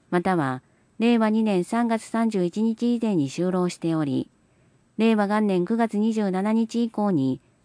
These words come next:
豊後大野市へ転入された方。中、丸一から丸四をすべて満たし、その他の条件も満たす方。その他の条件は、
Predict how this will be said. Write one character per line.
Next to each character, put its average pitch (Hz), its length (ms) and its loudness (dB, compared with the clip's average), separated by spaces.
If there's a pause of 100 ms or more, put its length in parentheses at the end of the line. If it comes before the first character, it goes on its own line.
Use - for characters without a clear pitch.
豊 214 180 2
後 240 140 2
大 240 40 2
野 247 120 2
市 185 140 -4
へ 135 100 -2
転 165 180 -2
入 175 220 2
さ 165 120 -6
れ 151 100 -2
た 143 140 -6
方。 131 460 -8 (1700)
中、 165 340 2 (540)
丸 208 240 4
一 233 200 0
か 220 140 0
ら 202 80 0
丸 190 260 0
四 220 260 2
を 143 80 0
す - 160 -4
べ 240 120 2
て 202 100 -2
満 151 140 2
た 160 120 -2
し、 131 340 -4 (340)
そ 185 100 0
の 214 140 2
他 202 100 2
の 170 100 4
条 190 220 0
件 226 180 0
も 196 100 0
満 175 120 0
た 196 100 -2
す - 120 -12
方。 127 420 -6 (600)
そ 202 100 0
の 233 140 4
他 220 100 0
の 180 100 2
条 160 200 2
件 170 240 0
は、 131 260 -6